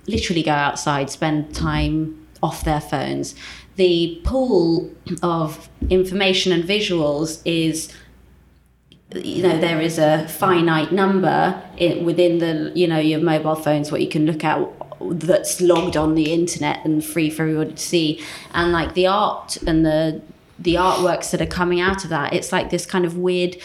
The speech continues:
self-generating stuff that's just, like, being so, um, uh, what's the word? So, um,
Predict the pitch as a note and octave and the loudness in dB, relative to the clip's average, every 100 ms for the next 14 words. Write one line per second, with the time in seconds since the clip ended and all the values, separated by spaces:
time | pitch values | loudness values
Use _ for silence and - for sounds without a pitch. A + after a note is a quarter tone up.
0 | - - - - - - - - F#3 F3+ | -18 -20 -14 -12 -6 -4 -2 2 4 2
1 | - - - - - _ _ - - E3 | -2 -6 -6 -10 -20 _ _ -10 -6 -2
2 | G3 F#3 F3 F#3 F3 F3 F#3+ F3+ F3 E3+ | 0 2 2 2 0 0 0 2 2 0
3 | F3+ - - - - - - F#3 - - | -2 -6 -12 -10 -8 -6 -2 -2 -2 -4
4 | F3 - - F#3 F#3+ - - - - - | -2 -2 -2 2 2 0 -10 -20 -14 -14
5 | - F3 F#3 E3+ - - - - F#3 F3+ | -6 2 2 2 -4 -12 -10 2 4 4
6 | F#3 - F#3+ F3+ F3+ F3 E3+ - E3+ E3+ | 2 0 2 2 2 2 0 0 -2 0
7 | E3+ F3 E3+ F3 F3 - _ _ _ _ | 0 0 -2 -2 -4 -6 _ _ _ _
8 | - E3+ D#3+ D#3+ D#3 E3+ - F3 D#3+ D#3 | -4 0 2 2 0 -4 -2 0 0 -2
9 | - F#3 F3 E3+ E3 E3 E3 - - E3 | -2 0 0 0 -2 0 -2 -4 -4 -2
10 | D#3+ D#3 D#3 D#3 D3+ | 0 0 0 0 -2